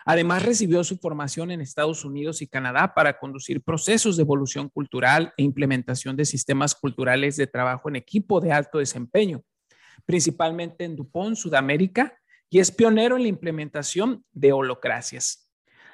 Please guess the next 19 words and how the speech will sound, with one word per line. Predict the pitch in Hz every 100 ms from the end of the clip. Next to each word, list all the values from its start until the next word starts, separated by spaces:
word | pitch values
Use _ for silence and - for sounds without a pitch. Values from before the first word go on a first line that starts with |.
| -
Además, | 143 156 151 208 302 - -
además | 139 143 170 196
de | 226
todo | 196 185 165
esto, | 151 147 - 208
es | 151 143
director | 170 170 - 240
del | 240 165
programa | 165 151 147 160
de |
transformación | - 143 135 135 135 131 139 143
digital | 143 120 - 143 220 - _
gerencial | 160 147 139 156 180
en | 175
la | 147
Escuela | - 147 156
de | 156
Negocios | 135 127 139 - 151 - -
uca, | 226 190 147 120